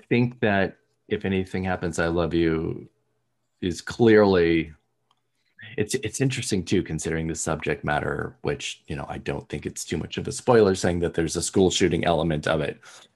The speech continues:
uh, <clears throat> that, you know, animated films take more time to be made. So this was made, obviously, pre-pandemic,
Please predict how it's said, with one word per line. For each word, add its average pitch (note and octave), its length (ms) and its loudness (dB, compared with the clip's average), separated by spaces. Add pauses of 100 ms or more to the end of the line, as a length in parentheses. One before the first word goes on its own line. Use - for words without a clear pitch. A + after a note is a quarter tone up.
(440)
uh, F2+ 360 0 (140)
<clears throat> - 680 0
that, G2 460 2 (480)
you A2+ 80 2
know, F2+ 120 2
animated F#2 480 2
films F2+ 320 -2
take E2+ 300 -2 (200)
more F2 240 2
time E2+ 720 -2 (180)
to E2+ 380 -2
be D#2+ 140 -2
made. F2 420 2
So E2 140 -2
this F2+ 260 0
was F2+ 160 -6
made, F#2 680 4 (380)
obviously, E2 440 -4
pre-pandemic, F2 1040 0